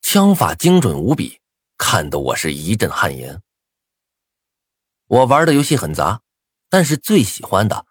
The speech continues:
还是撸啊撸。选中我最喜欢的剑圣之后，我正玩得开心，Q Q却传来了消息声。我刚想关掉Q Q，却发现给我发消息的竟然是茅山小道士。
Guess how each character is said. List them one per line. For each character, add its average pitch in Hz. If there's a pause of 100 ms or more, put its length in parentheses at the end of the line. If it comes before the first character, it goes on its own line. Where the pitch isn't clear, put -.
(120)
还 82
是 -
撸 90
啊 90
撸。 85 (1040)
选 147
中 190
我 92
最 185
喜 78
欢 107
的 117
剑 117
圣 101
之 110
后， - (580)
我 113
正 139
玩 98
得 123
开 139
心 147 (840)
，Q 208
Q 190
却 110
传 -
来 87
了 90
消 113
息 131
声。 - (1500)
我 143
刚 196
想 85
关 151
掉 -
Q -
Q， 135 (480)
却 -
发 185
现 127
给 104
我 107
发 110
消 139
息 160
的 - (340)
竟 226
然 120
是 135
茅 107
山 214
小 -
道 170
士。 -